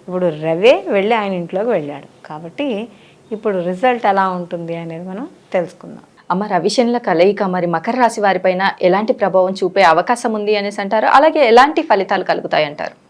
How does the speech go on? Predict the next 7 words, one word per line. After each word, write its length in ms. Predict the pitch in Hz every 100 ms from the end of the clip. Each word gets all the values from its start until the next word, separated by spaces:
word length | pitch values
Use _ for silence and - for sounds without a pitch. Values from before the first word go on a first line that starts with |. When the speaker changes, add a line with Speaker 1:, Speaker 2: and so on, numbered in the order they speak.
| _ _ _ -
Speaker 1:
మకర 300 | 170 202 208
రాశి 280 | 208 196 190
వాళ్ళకి 760 | 175 165 160 - 185 160 170 -
ఈ 60 | 180
యొక్క 260 | 180 175 175
శని 280 | 160 156
భగవానుడు 640 | 147 147 156 156 156 190 330